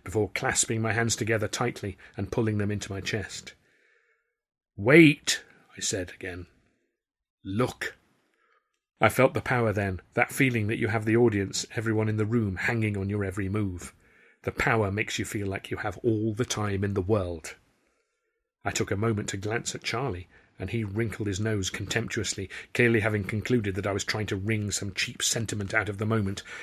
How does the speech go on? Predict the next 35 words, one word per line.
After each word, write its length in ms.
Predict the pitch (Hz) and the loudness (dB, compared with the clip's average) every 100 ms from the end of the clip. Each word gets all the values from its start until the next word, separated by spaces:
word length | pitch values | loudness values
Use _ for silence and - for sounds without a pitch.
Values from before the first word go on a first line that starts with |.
| - | -6
and 180 | 104 98 | -4 2
waiting 360 | 113 107 117 | 2 2 0
to 100 | 113 | 0
shoot 320 | 131 - 117 - | 2 2 0 -2
me 80 | |
down. 420 | 110 117 110 98 92 _ _ _ _ _ _ _ _ | 0 0 -2 -4 -10 _ _ _ _ _ _ _ _
I 80 | 104 | -2
looked 240 | 101 - | 0 0
at 60 | 123 | -2
the 100 | 113 | 2
audience, 540 | 117 110 98 98 - - _ _ - | 4 2 0 -6 -14 -20 _ _ 2
opened 300 | 120 120 104 | 2 2 0
my 100 | 113 | 0
hands, 540 | - 107 101 95 - - _ _ _ - | 0 0 -2 -4 -6 -12 _ _ _ -8
and 180 | 101 98 | -4 -2
released 320 | 101 117 - | 0 2 0
the 80 | - | 0
dove 460 | 92 123 101 82 - | 2 4 2 -2 -8
exactly 500 | 98 95 101 - 104 | -4 -2 -2 -4 -4
as 140 | 101 | -4
Houdini 440 | 110 98 107 98 | -4 -2 -2 -2
had 100 | 95 | -4
shown 260 | - 110 107 | -2 -2 -2
me. 220 | 92 87 _ _ _ _ _ _ _ _ _ _ _ _ | -4 -10 _ _ _ _ _ _ _ _ _ _ _ _
It 120 | - | -8
was 80 | 117 | -4
a 60 | 104 | 0
special 440 | - - - - | 0 0 -2 -2
moment. 460 | 104 98 87 - - _ _ _ _ _ _ | -6 -6 -8 -14 -18 _ _ _ _ _ _
The 80 | - - | -12 2
dove, 400 | 123 101 90 - _ | 2 2 -4 -14 _
making 300 | 117 104 104 | -2 0 -2
its 140 | 113 | 2
stage 440 | - - 120 110 - | 2 4 2 -2 0
debut, 360 | 113 101 98 | -2 0 -4